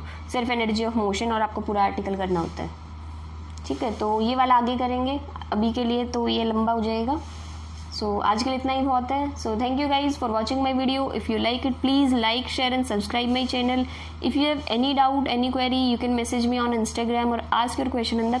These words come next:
comment section also। I will share my, uh, Instagram I D or my U P I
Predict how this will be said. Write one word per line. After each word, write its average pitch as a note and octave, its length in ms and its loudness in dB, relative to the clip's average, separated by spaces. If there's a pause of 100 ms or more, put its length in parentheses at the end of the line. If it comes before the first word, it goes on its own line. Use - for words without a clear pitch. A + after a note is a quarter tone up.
(140)
comment A3 280 0
section A#3+ 340 0
also। A#3 440 0 (500)
I C4 140 4
will E4 180 4
share D4+ 240 2
my, D#4 100 2 (300)
uh, A#3 180 4 (140)
Instagram C4+ 440 0
I B3+ 200 2
D C4 200 2
or B3 80 2
my A#3+ 140 0
U A#3+ 220 4
P B3+ 160 2
I B3 100 2